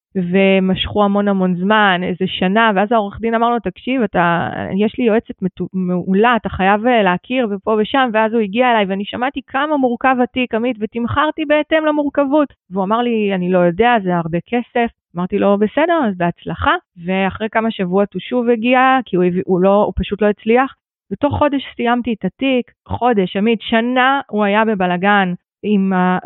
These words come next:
בהפרת חוזה, ושילם שכירות על הנ-, ממש בלגן, שהוא גם כמובן הפסיד בו המון כסף, והפסיד המון שעות שינה ולחצים, שידעתי לפתור לו במהירות. ודוגמה נוספת שאני מטפלת כרגע, זה באדם ש-,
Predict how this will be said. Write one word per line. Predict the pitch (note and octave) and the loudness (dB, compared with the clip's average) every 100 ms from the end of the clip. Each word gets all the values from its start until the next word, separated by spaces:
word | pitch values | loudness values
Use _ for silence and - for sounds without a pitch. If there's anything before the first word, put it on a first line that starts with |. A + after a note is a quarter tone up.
| F#3+ | -6
בהפרת | F3 F#3 F#3+ F3+ G#3+ G3+ A3+ | -4 -2 0 -2 0 0 0
חוזה, | G#3 G#3 G3 G#3+ F#3+ F3 | 0 0 2 2 2 0
ושילם | F#3 F#3+ G#3+ A3 | -2 -2 0 0
שכירות | G#3+ - A3 A#3 A3+ | 0 -2 -2 0 2
על | G#3 | 2
הנ-, | G#3 G#3 - - | 0 -2 -4 -2
ממש | B3 D4+ D#4+ A#3 | 0 0 0 0
בלגן, | B3 B3+ D4 D#4+ B3+ _ _ _ - | 0 0 0 -2 -6 _ _ _ -12
שהוא | - A3 G3+ | -6 -4 -2
גם | G#3 | -2
כמובן | A3+ A3+ B3+ C#4+ | -2 -2 0 -2
הפסיד | A#3+ - C#4 B3 | -4 -4 -4 0
בו | C4 | 0
המון | B3+ B3+ | 0 -2
כסף, | B3+ B3 B3+ B3+ G3+ | 0 0 2 0 2
והפסיד | G#3 - - A#3+ | 0 0 -4 0
המון | B3 A#3 A#3+ | 0 0 -2
שעות | - B3+ | -2 -4
שינה | - G#3+ A3 A#3 B3+ G#3 | -2 0 2 4 2 2
ולחצים, | G3 G3 G3+ - B3+ D4+ - - | -2 -2 -4 -4 -4 -4 -6 -8
שידעתי | G#3 G3 A3+ A#3+ B3+ | -2 0 2 0 -4
לפתור | G#3+ - A3 G#3+ | -6 -4 0 2
לו | G#3+ | 2
במהירות. | F3+ F3+ F3+ F3 F3 F#3+ C#4 _ _ G3+ | 2 0 2 0 2 4 2 _ _ -4
ודוגמה | G3 F#3 G3+ | -2 0 0
נוספת | A3 A3 A#3+ B3 A#3+ | 0 0 0 0 -2
שאני | A3+ G#3 | -2 -2
מטפלת | G3+ G#3+ G3+ G#3+ A3 | -2 -2 -2 0 0
כרגע, | - G#3+ G#3 G#3+ | 0 0 2 2
זה | G3 | 0
באדם | F#3 F3+ F#3 G3 | 0 2 2 0
ש-, | G3+ | 0